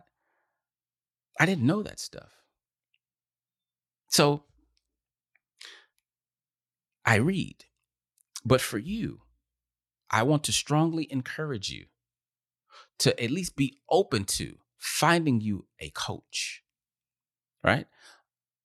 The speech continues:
Find you somebody that can help you move the chains,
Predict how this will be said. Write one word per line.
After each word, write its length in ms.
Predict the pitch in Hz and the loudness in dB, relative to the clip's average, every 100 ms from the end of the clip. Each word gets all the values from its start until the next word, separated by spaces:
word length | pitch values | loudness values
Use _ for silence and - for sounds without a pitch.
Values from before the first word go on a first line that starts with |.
| _ _ _ _ - | _ _ _ _ -8
Find 420 | - 156 185 185 | 0 2 2 0
you 80 | 160 | -2
somebody 680 | - 135 98 57 50 - _ _ _ _ _ _ _ _ - | 2 2 2 -2 -8 -18 _ _ _ _ _ _ _ _ -2
that 320 | 90 95 - | 4 4 2
can 420 | - 73 65 57 _ _ _ _ _ _ _ _ | -4 -4 -6 -16 _ _ _ _ _ _ _ _
help 400 | - 165 160 160 | 2 2 2 0
you 100 | 156 | 2
move 340 | 123 135 120 | 4 4 0
the 60 | - | -2
chains, 720 | - 139 107 65 - - - | 0 0 -4 -8 -14 -16 -16